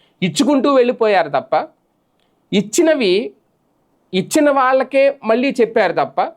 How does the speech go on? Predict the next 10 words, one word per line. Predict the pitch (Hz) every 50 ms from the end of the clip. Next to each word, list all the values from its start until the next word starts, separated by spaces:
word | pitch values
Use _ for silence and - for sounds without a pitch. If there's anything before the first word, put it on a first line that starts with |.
| _ _ _ _ _ _ _ _ 175
"మీకు | 196 214 208 208
ఇది | 220 196
అందిందా, | 196 196 208 214 214 208 214 202
ఇది | 190 175 180 208
ఇందా, | 202 202 190 196 196 - -
మీకు | 175 165 175
అందితేనే | 165 175 180 175 202 196 196 185
ఓటేయండి" | 165 170 180 175 180 175 170 165 151
అన్నారు | 143 135 143 135 123 - 117
తప్ప, | 113 - -